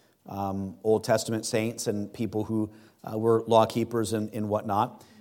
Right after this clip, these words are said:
Um, but his character is the same. What he doesn't like in the Old Testament, he still doesn't like in the New Testament.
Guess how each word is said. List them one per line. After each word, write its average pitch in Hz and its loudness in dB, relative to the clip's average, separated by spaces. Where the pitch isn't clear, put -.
Um, 110 -2
but 135 0
his 127 0
character 139 -2
is 107 -4
the 107 -8
same. 98 -8
What 143 6
he 180 2
doesn't 143 2
like 120 0
in 127 0
the 117 0
Old 101 -6
Testament, 120 -4
he 110 -4
still 117 -2
doesn't 107 -4
like 98 -8
in 98 -8
the 92 -8
New 92 -8
Testament. - -14